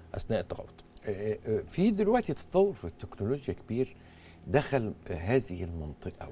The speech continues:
Speaker 2: وخلى سواء العمليات أو الفحص نفسه أكثر يعني، آه، آه، سهولة وأكثر كفاءة.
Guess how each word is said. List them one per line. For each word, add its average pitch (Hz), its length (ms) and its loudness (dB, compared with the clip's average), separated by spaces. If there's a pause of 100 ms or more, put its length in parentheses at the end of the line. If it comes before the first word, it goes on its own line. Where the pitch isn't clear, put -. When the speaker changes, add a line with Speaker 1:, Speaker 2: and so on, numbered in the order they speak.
Speaker 2:
وخلى 160 440 4 (460)
سواء 156 240 12
العمليات 123 640 10
أو 185 240 8
الفحص - 580 -2
نفسه 127 440 -2 (540)
أكثر 160 440 4 (420)
يعني، 90 600 2
آه، - 100 -4
آه، 90 640 -2
سهولة 175 500 0 (280)
وأكثر - 460 6 (280)
كفاءة. - 380 6